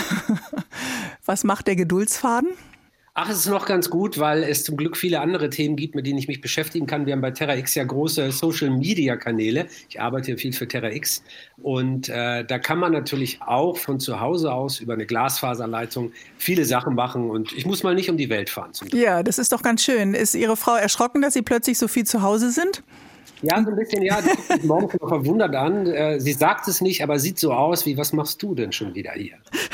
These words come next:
Speaker 1: <laughs> Wir sprechen heute über das Thema Artenvielfalt. Darüber freue ich mich sehr. Überleben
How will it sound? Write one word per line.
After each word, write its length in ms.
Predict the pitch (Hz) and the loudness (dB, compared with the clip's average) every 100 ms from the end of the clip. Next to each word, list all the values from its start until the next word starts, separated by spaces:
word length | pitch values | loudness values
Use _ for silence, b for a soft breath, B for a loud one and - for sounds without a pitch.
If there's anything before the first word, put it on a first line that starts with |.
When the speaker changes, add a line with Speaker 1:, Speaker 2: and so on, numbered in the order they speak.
| - | 0
Speaker 1:
<laughs> 520 | 269 - 339 311 - | 2 0 -4 -4 0
Wir 200 | 320 392 | 2 2
sprechen 440 | - 311 320 302 | 2 0 2 2
heute 220 | 285 285 302 | 2 2 0
über 240 | 254 247 | 2 0
das 220 | 254 247 | 0 0
Thema 420 | - 269 240 233 - | 0 2 4 2 0
Artenvielfalt. 1000 | - 254 - 269 - 220 202 180 196 185 | 2 2 2 0 2 0 0 0 0 2
Darüber 280 | 208 247 254 | 2 2 2
freue 260 | - 240 247 | 2 0 2
ich 100 | 247 | 2
mich 180 | 233 - | 0 2
sehr. 300 | 214 180 135 | 2 2 2
Überleben 800 | 277 269 226 196 269 294 220 | 2 4 4 4 2 2 2